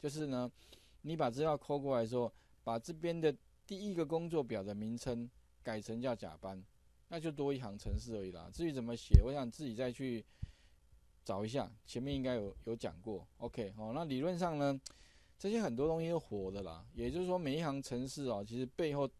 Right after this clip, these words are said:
都有固定的逻辑啦，所以我是建议各位可以，哎，再把它熟悉一下哈。好，那没有问题的话哈，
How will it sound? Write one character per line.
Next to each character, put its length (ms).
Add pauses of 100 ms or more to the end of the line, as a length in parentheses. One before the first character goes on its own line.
都 100
有 100
固 220
定 160
的 80
逻 220
辑 260
啦， 220
所 120
以 120
我 160
是 100
建 260
议 80
各 100
位 140
可 160
以， 160 (380)
哎， 100
再 160
把 140
它 100
熟 280
悉 260
一 40
下 260
哈。 200 (360)
好， 180
那 160
没 140
有 80
问 180
题 160
的 140
话 180
哈， 200